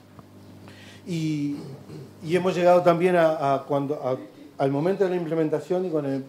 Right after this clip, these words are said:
cuando la implementación surge, ya surge con algunos cambios que nos posibilitan ahí sí tener un panorama más acabado y poder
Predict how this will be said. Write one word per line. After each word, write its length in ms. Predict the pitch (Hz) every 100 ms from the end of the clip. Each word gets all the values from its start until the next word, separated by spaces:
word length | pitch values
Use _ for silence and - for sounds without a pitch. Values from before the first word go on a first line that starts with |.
| -
cuando 200 | 139 139
la 60 |
implementación 720 | 135 131 131 131 127 127 175
surge, 400 | 160 196 190 185 180 - -
ya 140 | 170
surge 220 | 147 170 156
con 140 | 143
algunos 280 | 143 170 165
cambios 340 | 180 170 165
que 120 | - 151
nos 140 | 135
posibilitan 680 | - 131 139 151 165 165 156
ahí 180 | 147 156
sí 220 | - 165 - - -
tener 160 | 156 160
un 60 |
panorama 400 | 156 156 160 165
más 220 | 156 156
acabado 500 | 156 151 151 170 151 156 - - - - - - 170
y 240 | 165 170 - - - - - - - _ _ - -
poder 600 | 175 175 185 185 -